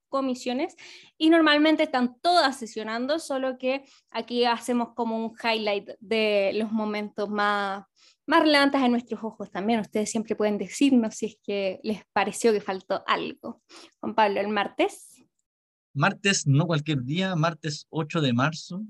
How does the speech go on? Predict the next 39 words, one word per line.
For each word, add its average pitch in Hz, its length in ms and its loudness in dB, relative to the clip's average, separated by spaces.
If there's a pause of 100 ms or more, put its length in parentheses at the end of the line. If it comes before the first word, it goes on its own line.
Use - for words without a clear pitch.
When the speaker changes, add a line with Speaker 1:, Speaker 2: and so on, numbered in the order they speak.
(260)
Speaker 2:
eh, 113 800 -2
el 107 200 -8
Día 120 420 -4 (320)
Internacional 113 760 -2
de 127 140 0
la, 113 360 -2
de 107 100 -6
la 107 80 -4
Mujer, 139 420 -2
donde 110 560 -6 (420)
se - 160 -6
conmemora, 131 720 4 (140)
esta 117 280 -6
es 117 40 -2
una 110 200 -2
fecha 110 540 -2 (480)
que 120 180 -2
tiene 135 280 2
sus 143 220 -4
tintes, 143 680 0
y 156 420 -2
no 175 120 4
fue 208 520 2
la 156 160 0
excepción 156 480 -4
porque 147 560 -2
el 123 120 -2
movimiento 139 480 -2
feminista, 139 540 -2
que 120 260 -2
es 113 100 -6
transversal 135 640 0
en 147 100 0
la 143 100 0
convención, 139 540 -4
también 135 260 -2
se 147 120 -8
hizo 127 160 -4
presente. 151 560 -6